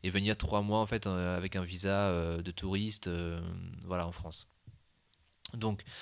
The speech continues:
bon, euh, on était mariés, donc on aurait pu faire un visa de mariage, mais, euh, visa de conjoint, en fait, de français.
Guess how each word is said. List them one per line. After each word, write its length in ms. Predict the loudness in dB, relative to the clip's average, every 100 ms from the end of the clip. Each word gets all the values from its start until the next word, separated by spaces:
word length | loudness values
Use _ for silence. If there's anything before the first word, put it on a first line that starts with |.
| -14 -12 0
bon, 200 | 2 2 -4 2
euh, 540 | 6 6 6 6 4 0
on 100 | -2
était 220 | -2 2 6
mariés, 260 | 6 6
donc 140 | 4 2
on 60 |
aurait 100 | 0
pu 80 | 2
faire 140 | 2
un 80 | 2
visa 260 | 0 2 4
de 100 | 4
mariage, 580 | 4 6 6 4 2 -4
mais, 460 | -4 0 2 2 4
euh, 840 | 4 4 4 4 2 2 0 0 -2 -4 -6 -4
visa 240 | 2 2
de 100 | 2
conjoint, 500 | -2 0 2 2 2
en 60 | 2
fait, 160 | 0
de 100 | 0
français. 460 | -4 -2 0 0